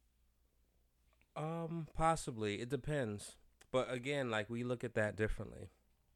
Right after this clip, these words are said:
So it depends on the, on the, on, on how it ended, how we went our separate ways, and what I feel about it. And so there are plenty of people that I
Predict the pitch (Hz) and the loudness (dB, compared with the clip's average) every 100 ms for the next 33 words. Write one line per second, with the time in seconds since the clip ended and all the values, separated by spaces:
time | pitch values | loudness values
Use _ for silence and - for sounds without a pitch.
0 | _ _ _ _ _ _ _ - - 113 | _ _ _ _ _ _ _ -20 -12 -6
1 | 110 110 104 131 127 120 113 110 104 104 | -4 -4 -4 -2 -2 0 0 0 -2 -2
2 | 113 107 107 104 - - 107 104 101 - | -2 0 -2 -4 -8 -8 -8 -6 -8 -8
3 | 104 104 104 101 101 98 _ _ _ _ | -6 -4 -2 -4 -6 -10 _ _ _ _
4 | _ _ _ _ _ _ - 117 110 107 | _ _ _ _ _ _ -6 0 2 2
5 | 107 - 98 - 104 101 101 101 98 101 | -2 -6 -8 -4 -2 0 0 0 -2 -2
6 | 101 101 98 95 95 - 101 92 98 90 | -2 -2 -4 -2 -4 -6 -8 -8 -8 -4
7 | 95 92 92 95 - 98 95 90 90 - | -2 -2 -4 -6 -6 -2 0 0 0 -2
8 | 98 95 87 90 90 92 - _ _ _ | -2 -2 -4 -8 -12 -14 -18 _ _ _
9 | _ _ - - - - - 104 95 - | _ _ -20 -20 -20 -18 -8 -6 -6 -6
10 | 104 98 95 95 92 - _ - 104 107 | -2 0 0 0 -4 -8 _ -12 -2 0
11 | 104 110 123 127 127 - 104 101 101 98 | 2 0 0 -2 -4 -6 -12 -6 -6 -6
12 | - 104 101 101 | -4 0 2 0